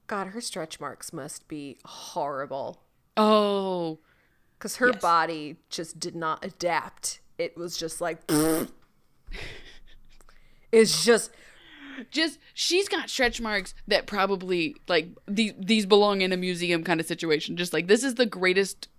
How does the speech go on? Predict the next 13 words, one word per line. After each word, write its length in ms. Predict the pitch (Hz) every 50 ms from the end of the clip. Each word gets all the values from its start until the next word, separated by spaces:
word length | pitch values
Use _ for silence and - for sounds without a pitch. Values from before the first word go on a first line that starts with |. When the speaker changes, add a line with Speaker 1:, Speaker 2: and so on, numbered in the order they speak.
| _ -
Speaker 2:
stretch 520 | - - - - - - 185 180 175 -
mark 380 | 202 202 190 196 196 - - - _ _ _ _ _ _ _ _
of 140 | - 185 175
all 160 | 180 175 170
time. 280 | 170 - 180 170 175 202 - - -
And 160 | - 233 240
you 60 | 262 269
know 160 | 285 294 320
that 140 | 311 294 226
they're, 100 | 226 220
like, 220 | 196 156 180 180
dark 220 | - 180 170 170
green. 400 | - 185 180 160 160 156 175 175